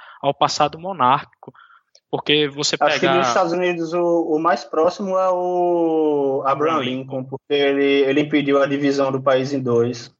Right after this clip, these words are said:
Speaker 2: É bem, foi algo bem marcante.
Speaker 1: Mas mesmo ele também não, não, não vai ser o, meio que u-, unanimidade, nem um cara que é como se fosse uma religião.
Speaker 2: Ah,
Speaker 1: como
Speaker 2: com certeza, com certeza.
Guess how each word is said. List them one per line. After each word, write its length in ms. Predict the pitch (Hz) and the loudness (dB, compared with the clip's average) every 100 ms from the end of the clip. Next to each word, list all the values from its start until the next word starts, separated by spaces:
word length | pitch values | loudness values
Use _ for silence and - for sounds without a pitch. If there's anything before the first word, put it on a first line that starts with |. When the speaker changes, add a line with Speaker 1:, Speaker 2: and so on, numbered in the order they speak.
| _ _ | _ _
Speaker 2:
É 100 | 139 | -2
bem, 520 | 120 120 123 139 135 127 | 0 2 4 4 2 0
foi 220 | - 127 | 0 2
algo 180 | 123 120 | 2 2
bem 120 | 123 | 2
marcante. 640 | 139 139 - 113 113 - - _ _ _ _ _ | 2 0 -2 -2 -2 -8 -20 _ _ _ _ _
Speaker 1:
Mas 180 | 151 165 | -4 -2
mesmo 380 | 175 240 302 294 | -2 -6 -4 -2
ele 300 | 214 285 285 | 0 0 -6
também 400 | - 214 185 214 | -6 -4 -4 -8
não, 340 | 240 220 180 | -8 -8 -10
não, 220 | 175 175 170 165 151 123 - | -10 -8 -8 -8 -8 -8 -8
não 220 | 139 151 | -6 -2
vai 140 | 151 | 0
ser 320 | 139 - 143 143 | 0 0 0 0
o, 180 | 139 123 | -2 -8
meio 280 | - 131 139 - | -2 0 0 -2
que 260 | - 139 123 | -4 -2 -2
u-, 320 | 143 135 127 | -2 -4 -2
unanimidade, 720 | 139 139 143 143 120 127 165 | 0 2 0 -2 2 4 4
nem 140 | 185 196 | 0 -4
um 80 | |
cara 300 | 214 - 185 | -2 2 2
que 100 | 202 | 2
é 60 | 190 | -4
como 180 | - 185 | -8 -8
se 80 | - | -6
fosse 160 | 175 | -4
uma 140 | 190 175 | -2 -2
religião. 880 | 170 180 180 185 139 123 135 131 113 | 0 -2 -4 -2 0 0 -2 -4 2
Speaker 2:
Ah, 180 | 185 123 | 2 2
Speaker 1:
como 360 | 117 117 113 113 | -2 -8 -10 -6
Speaker 2:
com 120 | 170 | -2
certeza, 440 | 170 220 175 185 185 | 0 0 2 0 0
com 140 | 175 | -2
certeza. 520 | 220 202 151 160 170 | -2 0 2 0 -2